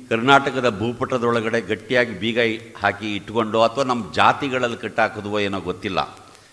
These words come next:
ಇದು ಬಹಳ ವ್ಯಸನದ ವಿಚಾರವಾಗಿ ನನಗೆ ಕಾಣಿಸ್ತದೆ. ನಾನು ಕುವೆಂಪು ಮತ್ತು ಬಸವಣ್ಣ ಈ ಎರಡೂ ವ್ಯಕ್ತಿಗಳನ್ನು ಯಾಕೆ ಪ್ರಸ್ತಾಪ ಮಾಡಿದೆ ಅಂತಂದರೆ, ನೋಡಿ, ಗಮನಿಸಿ, ನೀವು ಗೊತ್ತಾಗುತ್ತೆ. ನಾವು ಆಡುವ ಈ ಕನ್ನಡ ಭಾಷೆಯಲ್ಲಿ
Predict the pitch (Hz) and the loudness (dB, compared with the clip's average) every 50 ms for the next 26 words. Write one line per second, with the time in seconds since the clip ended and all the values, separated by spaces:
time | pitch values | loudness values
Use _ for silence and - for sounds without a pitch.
0 | - _ - 98 101 104 - - 87 90 107 120 131 139 147 143 120 90 90 98 | -20 _ -12 -8 -6 -6 -6 -6 -4 -2 2 4 4 4 4 2 0 -2 -4 -4
1 | 95 - - 135 123 135 135 123 131 120 104 90 - - - - - - - 82 | -4 -2 -4 -4 -4 -2 -2 0 0 0 0 0 -4 -10 -18 -20 -20 -20 -12 -8
2 | 98 208 - - 127 123 120 120 117 117 113 110 104 85 87 87 - - - - | -8 -4 0 2 2 2 2 2 0 0 0 -2 -2 -4 -4 -6 -8 -12 -20 -20
3 | - - - - - 80 90 98 101 107 101 101 98 95 85 78 - - 110 110 | -20 -20 -20 -20 -14 -8 -6 -4 -4 -4 -4 -4 -4 -4 -4 -6 -6 -2 0 0
4 | 117 120 113 - - - 107 87 76 67 - - - - - - - 90 95 104 | 2 0 -2 -4 -6 -6 -6 -4 -4 -8 -12 -14 -18 -20 -20 -20 -10 -8 -6 -6
5 | 101 98 - 117 131 147 151 147 147 147 147 135 139 135 - 139 120 107 104 - | -6 -6 -4 0 0 2 0 0 -2 -6 -6 -4 -6 -6 -6 -4 -4 -2 -4 -2
6 | 123 120 123 123 120 113 107 101 98 98 107 123 143 156 160 156 - - - - | -2 -2 0 0 0 -2 -2 -2 -2 -2 -2 0 0 -2 -2 -2 -4 -8 -14 -20
7 | - - - - - - _ - 107 113 - - - 135 127 127 123 123 123 113 | -20 -20 -20 -20 -20 -20 _ -6 -6 -6 -6 -6 -6 -4 -4 -2 -4 -2 -2 -2
8 | 101 101 107 131 - - 156 - - 131 - - - 123 117 117 117 110 110 104 | 0 2 2 2 2 0 -2 -2 -4 -6 -4 0 0 0 0 0 -4 -4 -2 -4
9 | 98 95 87 98 87 80 - - 87 80 73 80 90 95 107 131 135 - - - | -4 -4 -4 -6 -6 -6 -8 -8 -8 -8 -4 -2 0 0 0 0 -4 -8 -16 -20
10 | - - - - _ _ - - - 101 110 123 135 123 - - 95 101 117 139 | -20 -20 -20 -20 _ _ -20 -20 -10 -4 -2 0 0 0 -2 -2 -2 0 0 2
11 | 156 160 156 - 147 135 127 117 107 92 95 98 - - 120 113 110 107 - - | 2 0 0 -2 -4 -4 -2 -4 -4 -4 -6 -4 0 0 0 0 0 -4 -4 -4
12 | 101 98 98 95 - - - - - - - 82 98 98 107 110 104 98 104 120 | -2 -2 -4 -4 -8 -14 -20 -20 -20 -18 -6 0 2 4 4 6 6 6 6 6
13 | 135 143 143 143 135 127 117 110 110 104 - 107 98 98 120 131 131 107 90 - | 6 4 2 2 2 2 0 -2 -4 -4 -4 -4 -2 0 2 2 2 2 2 2
14 | 107 104 110 - 120 127 120 113 113 113 117 131 143 156 165 | 2 2 2 0 -2 -4 -4 -4 -4 -4 -6 -6 -4 -6 -6